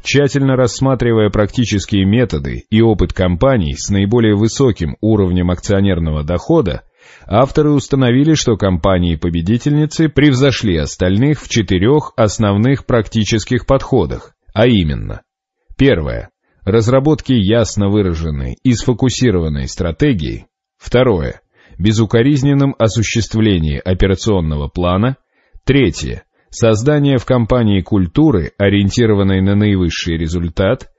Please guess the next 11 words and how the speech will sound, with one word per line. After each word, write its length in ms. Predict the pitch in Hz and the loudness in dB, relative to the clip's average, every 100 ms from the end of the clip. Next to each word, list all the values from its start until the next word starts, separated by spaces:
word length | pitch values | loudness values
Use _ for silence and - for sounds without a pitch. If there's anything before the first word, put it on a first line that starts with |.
| _ _ - | _ _ -4
Четвёртое. 840 | - 147 156 104 - 80 62 - _ | -2 2 2 2 0 -6 -8 -10 _
Построение 680 | - 110 - 123 123 113 98 | -2 -2 0 2 2 2 0
подвижной, 720 | 90 85 95 143 135 151 151 - | 0 -2 2 2 2 0 0 -2
гибкой, 560 | 95 113 117 143 135 | 0 0 0 0 0
горизонтальной 760 | 120 120 113 120 110 101 90 90 | 0 0 2 2 2 0 0 -2
структуры. 600 | - 104 95 120 92 69 - _ _ _ _ _ _ _ _ - | -2 -4 -2 0 -2 -4 -12 _ _ _ _ _ _ _ _ -4
Победители 580 | 104 123 156 190 180 170 | 0 2 2 0 2 2
также 380 | 147 127 104 95 | 2 0 0 0
преуспели 680 | 101 92 - - 127 151 | 0 0 -2 0 2 2
в 140 | 135 87 | 0 0
двух 340 | 101 139 - | 2 2 0